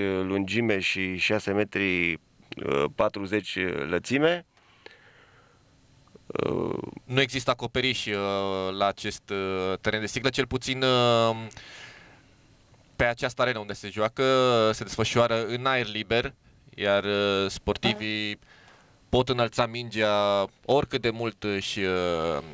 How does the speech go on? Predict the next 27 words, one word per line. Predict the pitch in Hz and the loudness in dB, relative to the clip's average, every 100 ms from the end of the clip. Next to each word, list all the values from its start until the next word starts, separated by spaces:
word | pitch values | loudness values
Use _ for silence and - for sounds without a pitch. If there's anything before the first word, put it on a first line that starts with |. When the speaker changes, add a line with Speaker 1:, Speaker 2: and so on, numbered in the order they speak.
| - | -16
Speaker 2:
își | - 110 110 | -2 -2 2
doresc. | 101 107 131 - - - _ - - - | 4 4 0 -4 -18 -20 _ -20 -20 -10
Speaker 1:
Haideți | - 127 120 | -2 0 0
să | 120 | -2
vedem | 110 110 110 107 | 0 2 2 0
tragerea | 104 92 87 87 | 0 0 -2 -2
la, | 82 82 82 80 82 90 _ | 0 0 0 -2 -8 -16 _
la | - - 80 | -14 -4 -2
sorți. | 76 - 127 - - _ - - - - - - - - - - - - - - - _ _ _ _ _ _ _ _ - - - - - - - - - - - - - - - - - _ - _ _ _ _ _ | -2 -2 -2 -4 -18 _ -20 -20 -20 -20 -20 -20 -20 -20 -20 -20 -20 -20 -20 -20 -20 _ _ _ _ _ _ _ _ -20 -20 -20 -20 -20 -20 -20 -20 -20 -20 -20 -20 -20 -20 -20 -20 -20 _ -20 _ _ _ _ _
Speaker 2:
Da, | - | -2
va- | 104 | 0
Speaker 1:
Tragerea, | 120 104 98 - _ _ _ | -2 -2 -6 -14 _ _ _
tragerea | - 104 101 104 | -6 -4 0 0
la | 98 | 0
sorți | 92 107 | -4 -8
se, | - 98 95 92 87 80 78 65 64 | -2 0 2 2 2 0 0 -4 -8
să | - | -6
le | 76 60 - | -2 -2 -2
explicăm | - - 95 92 | -4 -4 -2 0
telespectatorilor, | 90 90 - 87 87 - 92 80 82 | 0 -4 -4 -4 -4 -2 -4 -2 -4
uh, | 78 73 - - - | -4 -6 -8 -20 -12
se | - | -6
face | 98 104 101 101 | -4 -2 -2 -4
cu | - 98 | -4 -2
racheta, | 92 - 113 117 | -2 -2 -2 -2
se | - | 0
învârte | 101 95 120 - 127 135 | -4 -2 -6 0 0 0